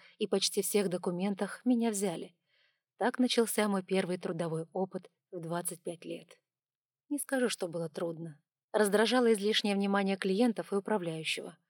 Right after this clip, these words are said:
Кафе было среднего уровня. Менеджеры ближайших офисов звали на свидание, студенты просили телефончик.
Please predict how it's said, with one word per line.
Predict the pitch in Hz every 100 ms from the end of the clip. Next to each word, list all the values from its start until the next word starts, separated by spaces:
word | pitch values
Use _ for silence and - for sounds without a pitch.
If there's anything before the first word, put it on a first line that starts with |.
| _ _ _ _
Кафе | 220 214 220
было | 190 208 208
среднего | - 202 202 196
уровня. | 202 190 160 170 170 - _ _ _ _
Менеджеры | 214 247 254 170 170 170
ближайших | 170 180 180 180 190 -
офисов | 185 - - 175
звали | 175 185 175
на | 180
свидание, | - 165 190 233 208 202 _ _ -
студенты | - 180 190 220 214
просили | 185 170 - 165
телефончик. | - 170 - - 165 - -